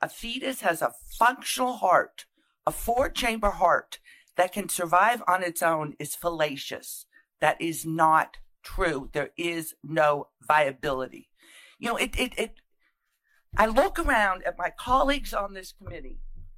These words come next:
I am the only woman on this podium right now.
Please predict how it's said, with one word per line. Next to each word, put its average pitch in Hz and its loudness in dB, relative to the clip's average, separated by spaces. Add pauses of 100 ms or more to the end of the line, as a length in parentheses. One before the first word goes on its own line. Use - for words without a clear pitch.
(260)
I 208 0
am 208 -2
the 202 -6 (220)
only 247 0 (180)
woman 208 0 (100)
on 185 2 (960)
this 190 -4
podium 139 -6
right 135 -14
now. 127 -16